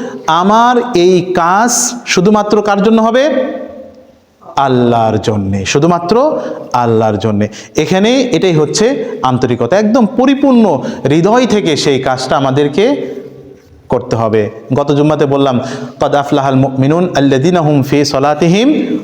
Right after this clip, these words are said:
খাশিউন।" এই যে বিনয়ী আন্তরিকতা, এই বিনয়ীটা, এটাই হচ্ছে ধার্মিকতা। যে যাদের ধার্মিকতার অভাব রয়েছে, তাদের নামাজ কখনো কবুল হবে না। দ্বিতীয় যে শর্ত, দ্বিতীয় শর্ত হচ্ছে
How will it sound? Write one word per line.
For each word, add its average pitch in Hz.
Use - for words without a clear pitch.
খাশিউন।" 160
এই 202
যে 196
বিনয়ী 202
আন্তরিকতা, 180
এই 143
বিনয়ীটা, 165
এটাই 185
হচ্ছে 165
ধার্মিকতা। 127
যে 165
যাদের 165
ধার্মিকতার 170
অভাব 156
রয়েছে, 196
তাদের 151
নামাজ 131
কখনো 151
কবুল 139
হবে 120
না। 110
দ্বিতীয় 208
যে 127
শর্ত, 113
দ্বিতীয় 175
শর্ত 151
হচ্ছে 143